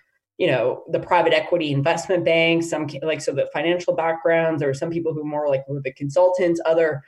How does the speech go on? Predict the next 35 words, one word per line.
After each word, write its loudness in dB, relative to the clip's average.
nonprofits, 0
military, 0
um, -2
you 0
know, 0
operating -2
roles. 4
There 0
was -2
just -10
such 0
different 0
industries -2
and -2
verticals. 0
And 2
you -6
just -6
kinda 2
think, 0
"Wow, 2
we're 0
now 2
friends." 0
Like, 0
you 0
get 2
to -2
meet 0
all 6
these 2
really 2
interesting -2
people, 0
and -4